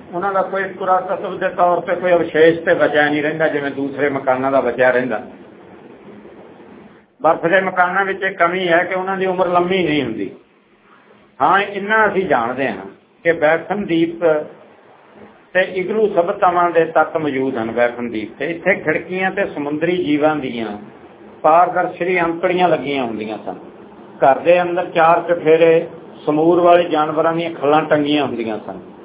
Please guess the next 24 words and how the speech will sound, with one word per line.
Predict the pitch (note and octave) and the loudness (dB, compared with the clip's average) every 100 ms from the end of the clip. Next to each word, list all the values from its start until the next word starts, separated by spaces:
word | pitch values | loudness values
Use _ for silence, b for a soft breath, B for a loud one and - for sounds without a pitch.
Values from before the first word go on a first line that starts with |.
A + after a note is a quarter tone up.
| - - - - - - - - - - | -20 -20 -20 -20 -20 -20 -20 -20 -20 -10
ਪਰੰਤੂ | D#3+ E3 F3 F#3+ | -2 -2 -2 -2
ਇੱਥੇ | F#3+ - F3+ | -4 0 0
ਵੀ | F#3 D3 | 2 0
ਗ੍ਰੀਨਲੈਂਡ | D#3 E3 F3 F3 F3 | 0 0 2 2 4
ਵਾਂਗ | F3 F#3 D#3+ | 2 0 2
ਸਾਰਾ | E3 F#3+ | 2 4
ਫਰਨੀਚਰ | F#3 D#3 D3+ D3 F3+ D#3+ | 2 -2 -4 -2 -2 2
ਬਰਫ਼ | C#3+ - | 2 2
ਦਾ | - C#3 | 2 2
ਹੀ | C3+ | 2
ਹੁੰਦਾ | G#2 G#2 | -2 -6
ਸੀ, | G2 - - - - - - | -10 -14 -20 -20 -20 -20 0
ਜਿਹੜਾ | D#3+ F#3 | 2 4
ਚਮੜੇ | - F3 E3+ F3 | 2 0 2 4
ਅਤੇ | F3 F3+ | 4 4
ਸਮੂਰ | D#3+ D3 C#3+ D3+ D3+ | 2 2 4 4 4
ਨਾਲ | D#3+ D#3+ | 2 2
ਢਕਿਆ | D#3+ B2 B2 | 0 2 2
ਹੁੰਦਾ | C3 A2+ A2 | 2 0 -2
ਸੀ। | A2 G#2 - - - - - - - - - - - - - - - - - - | -4 -12 -14 -20 -20 -20 -20 -20 -20 -20 -20 -20 -20 -20 -20 -20 -20 -20 -20 -8
ਸਾਰਾ | D#3 F3+ F#3+ | 0 2 2
ਫਰਨੀਚਰ | C#3 D3+ D#3 - F3 E3+ F3 - - - - - - - - - - _ _ _ _ - | 0 -4 -6 0 2 2 -2 -12 -20 -20 -20 -20 -20 -20 -20 -20 -20 _ _ _ _ 0
ਬਰਫ਼ | D#3+ D#3+ D3+ | 0 0 0
ਦੇ | E3 E3 E3+ E3+ | 4 6 6 4